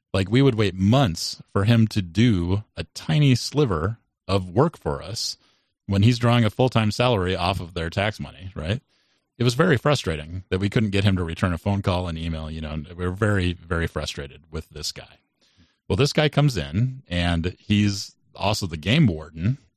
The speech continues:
right? So he comes in, and we're gonna have this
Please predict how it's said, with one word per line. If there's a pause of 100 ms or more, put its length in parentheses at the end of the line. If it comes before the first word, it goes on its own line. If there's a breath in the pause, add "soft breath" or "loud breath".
(280)
right? (640)
So
he
comes
in,
and
we're
gonna
have (100)
this